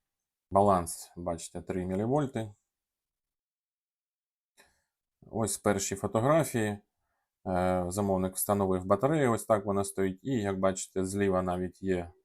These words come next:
е, трошки відстань. І, е, вона не даремна, тому що там стирчать гвинти,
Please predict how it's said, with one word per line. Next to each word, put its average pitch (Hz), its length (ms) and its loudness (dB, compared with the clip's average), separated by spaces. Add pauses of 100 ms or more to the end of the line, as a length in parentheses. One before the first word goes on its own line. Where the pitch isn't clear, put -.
(220)
е, 87 240 -4
трошки 92 640 -2
відстань. 107 460 0 (640)
І, 104 320 0
е, 95 160 -4 (240)
вона 92 580 2
не 101 140 2
даремна, 135 380 4
тому 98 280 -2
що 95 160 -10
там 92 280 0
стирчать 98 440 -4
гвинти, 92 560 -4